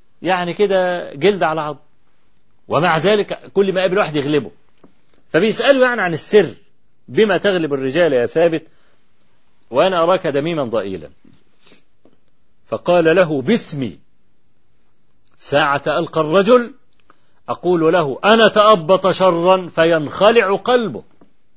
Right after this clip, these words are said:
فآخذ منه ما أريد." قال:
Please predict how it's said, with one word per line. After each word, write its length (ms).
فآخذ 640
منه 280
ما 180
أريد." 380
قال: 380